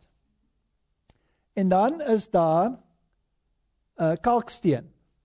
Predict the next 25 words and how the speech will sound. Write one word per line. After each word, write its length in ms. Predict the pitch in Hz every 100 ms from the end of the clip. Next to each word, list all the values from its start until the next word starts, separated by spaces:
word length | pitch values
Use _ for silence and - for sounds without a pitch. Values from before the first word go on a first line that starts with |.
| _ _ _ _
Kalksteen 580 | 175 170 - - 190 180
is 180 | 156
ook 500 | 359 330 349 - _ -
'n 100 | 180
fossiele 540 | - 170 - 196 160
bron. 380 | 131 135 127 233 _ _ _
Met 160 | 151 165
ander 200 | 170 185
woorde, 220 | 190 202
dit 220 | 175 170
het 160 | 160 156
dieselfde, 880 | 156 - 190 190 180 - 175 165 156 _ _ _
hm, 240 | 185 151
marine 460 | 123 165 175 208 165
samestelling. 800 | 147 160 143 127 - 127 127 165 - _ _ _ _ _ _ -
En 140 | 214
wat 100 | 214
die 100 | 220
boere 340 | 175 247 254 233
gebruik 640 | 208 156 156 160 165 - - _
is 540 | - 165 160 - - _ _ _
kalk, 440 | - 139 - - _ _ _
veral 220 | 160 175
as 140 | 170 -
jou 120 | 147